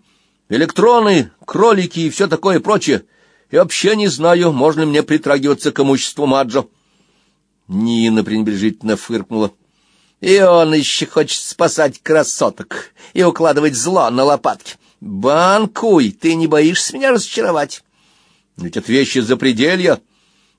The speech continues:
"Кореш, ну че ты мандражируешь?" — заклинал друга Сквилл. "Попытка не пытка, ты ж ее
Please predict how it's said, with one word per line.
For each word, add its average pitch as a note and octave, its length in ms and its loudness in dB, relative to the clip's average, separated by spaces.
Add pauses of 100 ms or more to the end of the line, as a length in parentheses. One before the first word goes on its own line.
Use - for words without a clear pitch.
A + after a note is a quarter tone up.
(160)
"Кореш, G#3+ 520 0
ну F3+ 160 -2
че C4+ 240 -2
ты C4+ 120 -2
мандражируешь?" — B3+ 1080 0
заклинал C3+ 480 -4
друга A2+ 320 -2
Сквилл. A#2 300 -4
"Попытка A#3 540 -4
не B3+ 100 2
пытка, G3 320 -4
ты - 180 -6
ж G#3 40 -2
ее G#3+ 160 2